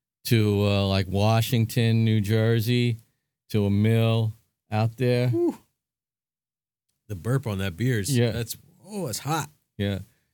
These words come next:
Speaker 1: and picked out a couple of big logs, and I worked 'em. That's when I got that scraper plane.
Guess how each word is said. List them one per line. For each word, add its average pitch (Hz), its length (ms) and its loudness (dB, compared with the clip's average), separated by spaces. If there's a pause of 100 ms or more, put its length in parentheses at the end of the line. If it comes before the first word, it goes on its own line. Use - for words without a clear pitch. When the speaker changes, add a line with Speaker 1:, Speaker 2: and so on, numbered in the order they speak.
(180)
Speaker 1:
and 107 440 0
picked 120 260 -4
out 113 160 2
a 104 40 0
couple 110 360 0
of 98 100 0
big 110 200 2
logs, 104 720 2
and 101 240 0 (580)
I 110 140 4
worked 113 340 0
'em. 110 80 0 (220)
That's 143 260 0
when 151 160 2
I 147 120 2
got 139 320 2
that 127 280 2
scraper 143 560 0
plane. 104 520 0